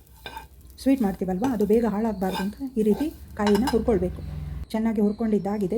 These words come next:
ಇವಾಗ ಇದು ತಣ್ಣಗಾಗಲಿ. ಅದೇ ತವ ಇದೆಯಲ್ಲ, ಅದಕ್ಕೆ ಒಂದು ಟೀ ಸ್ಪೂನು ತುಪ್ಪ ಹಾಕಿಬಿಟ್ಟು ಮಾವಿನ ಹಣ್ಣು ಏನು ಪ್ಯೂರಿ ಮಾಡ್ಕೊಂಡಿದ್ದೀವಿ ಅದನ್ನು ಹಾಕ್ಕೊಂಡು ಚೆನ್ನಾಗಿ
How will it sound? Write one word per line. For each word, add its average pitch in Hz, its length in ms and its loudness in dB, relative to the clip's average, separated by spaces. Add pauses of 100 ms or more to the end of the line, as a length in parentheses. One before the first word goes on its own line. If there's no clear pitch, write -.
ಇವಾಗ 214 200 0
ಇದು 214 160 0
ತಣ್ಣಗಾಗಲಿ. 220 480 0 (540)
ಅದೇ 262 200 6
ತವ 220 120 2 (100)
ಇದೆಯಲ್ಲ, 185 240 0 (120)
ಅದಕ್ಕೆ 214 280 -4
ಒಂದು 269 200 6
ಟೀ 214 140 2
ಸ್ಪೂನು 214 260 -2 (400)
ತುಪ್ಪ 269 240 -2
ಹಾಕಿಬಿಟ್ಟು 190 360 -4 (520)
ಮಾವಿನ 254 260 6
ಹಣ್ಣು 214 160 0
ಏನು 214 140 0
ಪ್ಯೂರಿ 240 260 4
ಮಾಡ್ಕೊಂಡಿದ್ದೀವಿ 196 520 -2 (140)
ಅದನ್ನು 208 280 0
ಹಾಕ್ಕೊಂಡು 220 340 -2 (160)
ಚೆನ್ನಾಗಿ 214 380 2